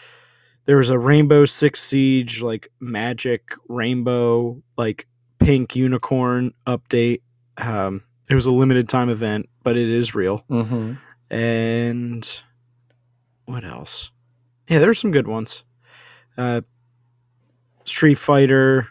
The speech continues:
Speaker 1: <laughs> They were gonna announce a sh-, as a sequel for, it's a shoot 'em up type of <laughs> game instead of a fighter. And Kirby and what's the other one? Oh no, there was a Final Fantasy. Final Fantasy Omega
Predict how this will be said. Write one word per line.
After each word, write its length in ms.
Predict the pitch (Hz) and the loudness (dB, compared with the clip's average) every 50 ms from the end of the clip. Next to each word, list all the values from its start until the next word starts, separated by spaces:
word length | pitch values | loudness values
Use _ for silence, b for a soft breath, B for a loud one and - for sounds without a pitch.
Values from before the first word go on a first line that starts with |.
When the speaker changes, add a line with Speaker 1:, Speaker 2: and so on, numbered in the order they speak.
| _ _ _ _ _ _ _ _ _ _ _ _ _ _ _ _ _ _ _ _ _ _ _ _ _ | _ _ _ _ _ _ _ _ _ _ _ _ _ _ _ _ _ _ _ _ _ _ _ _ _
Speaker 1:
<laughs> 200 | 147 123 117 127 | -4 -2 0 2
They 420 | 156 156 147 135 139 135 131 131 131 | 2 2 4 4 2 4 4 4 2
were 180 | 131 135 131 | 2 0 0
gonna 220 | 117 135 131 127 127 | -2 -4 -4 -4 -4
announce 420 | 127 127 123 120 120 120 110 - | -4 -4 -4 -4 -4 -4 -4 -4
a 200 | 117 110 110 117 | -2 -2 -2 -4
sh-, 220 | - - - - - | -4 -6 -6 -8 -6
as 440 | - - 131 127 120 120 117 117 - - | -4 -4 -2 -2 -2 -2 -4 -6 -8 -10
a 160 | 120 120 113 | -8 -6 -6
sequel 420 | - - 143 127 - - 127 - - _ _ | -4 -4 -4 -2 -2 -4 -6 -6 -8 _ _
for, 220 | _ - 135 127 120 - | _ -6 -4 -2 -2 -2
it's 240 | - 120 120 - - | -4 -6 -6 -4 -2
a 140 | 120 107 110 | -2 -2 -2
shoot 280 | - - - 160 151 143 | -2 4 6 6 6 6
'em 100 | 139 135 | 6 4
up 280 | 135 139 - _ - - - | 2 2 2 _ -4 -4 0
type 240 | - 143 135 - 135 | 2 2 2 2 -2
of 140 | 123 120 | -4 0
<laughs> 20 | 120 | 2
game 480 | 143 151 147 143 190 175 160 147 143 B B B B B B B | 2 4 6 6 6 6 4 2 -2 B B B B B B B
instead 320 | 151 147 131 - 147 135 127 | -2 -2 2 2 2 2 4
of 80 | 123 | 2
a 100 | 123 120 | 0 0
fighter. 640 | 113 - 135 131 127 131 123 131 127 127 123 120 b b b b b b b b b b _ | 0 0 0 0 2 2 2 0 0 0 -2 -4 b b b b b b b b b b _
And 440 | - 123 127 127 123 120 123 123 - - | -4 -2 -2 0 0 -2 -4 -6 -8 -10
Kirby 760 | - - 151 156 151 143 139 143 139 139 135 135 135 131 - _ | 0 4 6 6 6 6 4 4 4 4 4 2 0 -2 -4 _
and 640 | - 123 127 127 123 123 123 123 120 123 123 117 113 113 113 - _ _ _ | -8 -6 -6 -4 -4 -4 -4 -6 -6 -8 -8 -10 -12 -14 -20 -20 _ _ _
what's 180 | - - - | -20 -18 -16
the 100 | - 110 | -14 -14
other 140 | - - - | -14 -14 -14
one? 160 | 55 - - _ - | -16 -18 -16 _ 2
Oh 80 | 233 - | 2 4
no, 120 | - 226 | 6 6
there 120 | 208 233 | 6 6
was 160 | 262 285 202 165 | 4 4 2 0
a 40 | |
Final 240 | - - 143 131 123 | 0 0 -2 -2 -2
Fantasy. 480 | 120 - 123 117 113 110 - 117 101 B B B B B B | -6 -10 -10 -10 -10 -10 -12 -12 -14 B B B B B B
Final 200 | - 156 180 180 | 0 2 2 2
Fantasy 480 | 156 - 175 175 165 - - 175 160 151 - | 2 2 2 2 2 2 2 2 2 4 4
Omega 680 | 156 147 139 139 139 143 135 123 123 113 113 117 127 | 2 4 4 2 2 2 2 0 -2 -4 -4 -8 -10